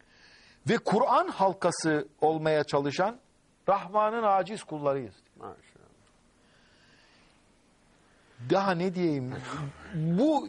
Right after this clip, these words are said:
Speaker 1: çok etkiledi beni. E, diyor, e, Eyüp Yıldırım kardeşimiz. Ben de bir şekilde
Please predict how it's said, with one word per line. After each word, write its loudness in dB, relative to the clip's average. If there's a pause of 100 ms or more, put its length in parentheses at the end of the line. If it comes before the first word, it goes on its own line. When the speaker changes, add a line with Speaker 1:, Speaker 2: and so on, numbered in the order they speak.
Speaker 1:
çok -2
etkiledi 0
beni. -2 (1700)
E, 2
diyor, 2
e, 2 (140)
Eyüp 0
Yıldırım 0
kardeşimiz. -2
Ben 0
de -2
bir 4
şekilde -2